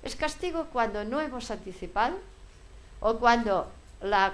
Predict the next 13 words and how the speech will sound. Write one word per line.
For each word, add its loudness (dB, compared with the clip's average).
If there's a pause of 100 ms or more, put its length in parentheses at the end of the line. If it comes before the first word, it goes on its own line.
consecuencia, 2
el, 4
el 4
límite 0
es -2
tan, 6 (560)
es -8
tan 8
injusto -4 (640)
que 2
no 0
lo, 2
no, 2